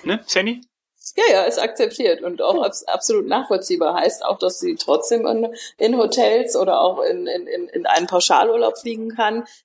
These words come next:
Speaker 2: denn das haben viele Hotels erkannt und bieten alternativ abends dann à la carte Menüs an. Die reichen dann auch dem einen oder anderen, der sich nicht komplett vollschlagen möchte, wie du. Ähm,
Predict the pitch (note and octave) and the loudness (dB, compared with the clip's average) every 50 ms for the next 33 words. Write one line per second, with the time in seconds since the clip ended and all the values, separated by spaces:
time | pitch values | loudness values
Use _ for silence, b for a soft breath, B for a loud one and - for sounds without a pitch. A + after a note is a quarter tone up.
0 | B - F#3 G3 F#3 F#3 F#3 F3+ F3 E3+ E3 - - F#3+ F#3 G3+ F#3 F#3+ F3+ - | B 0 2 2 2 2 0 0 2 2 2 2 2 0 0 0 0 -2 -4 -6
1 | - - A#3+ A#3 A#3 - G3+ - - A3+ G3 - - - - - - - - D#3 | -4 0 2 2 4 4 2 2 2 2 2 2 2 0 0 -2 -2 0 0 0
2 | F#3+ A3+ A#3+ G#3+ A3 G3+ G#3+ G#3+ A3 - - G3 - - D#3+ F3+ - G3+ F#3+ F#3 | 0 0 0 -2 -2 -2 -2 -4 -6 -4 -2 2 4 4 4 4 2 0 -2 -2
3 | F3+ - F#3 F3 F3 - - - - - G#3 G#3+ - - G#3+ G#3 G#3 G#3+ - - | -2 -2 -2 -4 -2 0 0 2 2 2 0 -2 -2 -2 -2 0 0 0 0 2
4 | G3+ G3+ G3+ - - A3+ A3 A3 A3 A3 - - - _ _ _ - F#3 F3+ F3+ | 2 2 2 2 2 2 2 2 2 0 -4 -8 -12 _ _ _ -4 -4 -2 -2
5 | F3 F3 E3 E3+ E3+ - - C3+ C3 C3+ C3+ - - - _ _ - - G3+ G3+ | 0 -2 -2 -2 -2 0 0 0 0 0 -2 -4 -8 -12 _ _ -6 -2 0 2
6 | G3+ - C3+ G#2+ F#3 - - D4+ C#4 C4 C4 B3+ A#3+ - - - B3+ - C4+ B3+ | 2 4 4 4 4 2 2 2 2 2 2 0 2 0 0 0 0 0 -2 0
7 | A#3+ - G#3+ B3+ C4+ C4+ C4 B3 A#3 - - B3 C4+ C4 A#3+ A3+ A3 G#3+ G#3+ A#3 | 0 0 2 2 0 0 0 0 0 0 0 0 0 0 0 2 0 0 0 -2
8 | A3+ A3+ A#3+ A#3 - A#3+ A3 G3 G#3+ A3 A3+ - - A3 G#3+ - - - A#3 A#3 | -4 -4 -6 -6 -2 -2 -2 0 0 0 0 0 0 0 0 0 0 0 0 0
9 | A#3+ B3 B3+ B3 A#3+ C4 C#4+ - - A#3 A#3+ B3 B3 G#3+ - - G#4 D#4+ C#4 F#4+ | 0 0 -2 -2 -2 -4 -4 -2 -2 -2 -2 -2 -4 -4 0 2 4 4 4 4
10 | F#4+ G4 B A4 G#4+ E4+ C4 B - E3+ G#3 G3+ G3+ G3+ G#3 G#3 G#3 G#3 G#3 G3+ | 2 0 B -4 -2 -2 -2 B 2 4 6 6 6 4 2 0 -2 -4 -6 -6
11 | G#3+ - | -8 -6